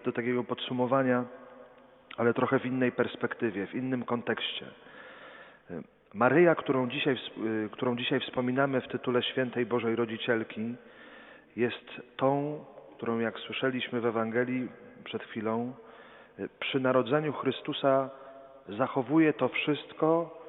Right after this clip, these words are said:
w swoim sercu i to rozważa. To znaczy, Maryja spogląda myślami w przeszłość, i wspomina te wszystkie sytuacje, które się wydarzyły w jej życiu,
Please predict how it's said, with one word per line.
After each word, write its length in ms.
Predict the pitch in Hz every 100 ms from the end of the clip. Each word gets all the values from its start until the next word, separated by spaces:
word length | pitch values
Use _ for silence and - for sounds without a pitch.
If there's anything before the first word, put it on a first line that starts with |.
| - -
w 60 |
swoim 380 | - 131 131 127
sercu 460 | - 139 139 - 117
i 60 |
to 140 | - 127
rozważa. 600 | 123 110 113 104 80 80 - - - - - - - -
To 100 | -
znaczy, 320 | 110 131 - 127
Maryja 420 | 131 143 139 135 - - - - -
spogląda 760 | - 131 139 151 147 131 127 - - -
myślami 600 | 117 123 - 143 139 120
w 60 |
przeszłość, 920 | - - 117 - 117 131 - - - - - - - - - - - - - - 107
i 80 | 123
wspomina 460 | - - 131 156 147
te 120 | 139
wszystkie 440 | - 160 - 147
sytuacje, 800 | - 131 127 127 139 - 147 156 151
które 240 | - 131
się 160 | - 123
wydarzyły 500 | 123 127 131 139 117
w 40 |
jej 200 | 120 113
życiu, 440 | 110 113 - 123